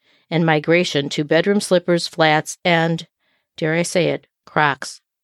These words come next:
I gotta find those hot pink heels. Okay, kitten heels. My stiletto days are, thankfully, over. So, to coach with me one-on-one, to move from before to after in your own life without people-pleasing,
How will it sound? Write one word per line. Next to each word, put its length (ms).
I 60
gotta 240
find 300
those 160
hot 260
pink 200
heels. 420
Okay, 280
kitten 300
heels. 380
My 180
stiletto 480
days 420
are, 420
thankfully, 640
over. 420
So, 300
to 80
coach 320
with 140
me 200
one-on-one, 680
to 100
move 280
from 160
before 400
to 120
after 400
in 100
your 140
own 220
life 360
without 440
people-pleasing, 760